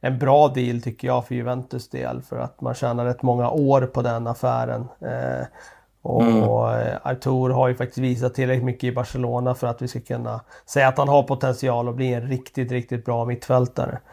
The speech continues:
Speaker 1: Och Pjanic
Speaker 2: Han är
Speaker 1: är
Speaker 2: ju redan en
Speaker 1: jättefin.
Speaker 2: riktigt bra mittfältare.
Speaker 1: Eh, ja, i-, han är
Speaker 2: Mm.
Speaker 1: superfin, men... Han börjar bli till åren, han har inte så många år kvar på toppen längre, så att, eh, jag skulle säga att, eh, det hade varit en bra,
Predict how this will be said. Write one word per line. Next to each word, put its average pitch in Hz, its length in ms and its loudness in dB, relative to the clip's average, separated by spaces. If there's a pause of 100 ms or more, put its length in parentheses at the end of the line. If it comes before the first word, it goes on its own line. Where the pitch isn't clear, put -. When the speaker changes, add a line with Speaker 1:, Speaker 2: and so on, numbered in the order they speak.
(360)
Speaker 1:
Och 117 540 -4
Pjanic 156 320 6
Speaker 2:
Han - 120 4
är 156 40 6
Speaker 1:
är 151 40 6
Speaker 2:
ju 156 60 6
redan 147 200 6
en 101 60 2
Speaker 1:
jättefin. 101 200 6
Speaker 2:
riktigt 127 180 4
bra 98 100 -2
mittfältare. 131 380 -2
Speaker 1:
Eh, 127 60 4
ja, 127 300 4 (160)
i-, - 180 -4
han 156 80 4
är 147 40 6
Speaker 2:
Mm. 147 120 6
Speaker 1:
superfin, 139 720 4
men... 127 260 0 (500)
Han 180 140 2
börjar 190 160 8
bli 175 140 8
till 170 120 8
åren, 165 340 8
han 147 120 8
har 147 100 6
inte 135 160 0
så 139 200 0
många 127 240 2
år 120 260 2
kvar 123 180 0
på 120 120 -8
toppen 120 500 -4
längre, 117 320 -4
så 127 140 -4
att, - 280 -6
eh, 127 80 0 (920)
jag 127 120 -2
skulle - 200 0
säga 117 360 0
att, - 280 -6
eh, 127 180 0
det 127 200 0
hade 123 240 2
varit 120 320 -2
en 120 120 -2
bra, 120 320 0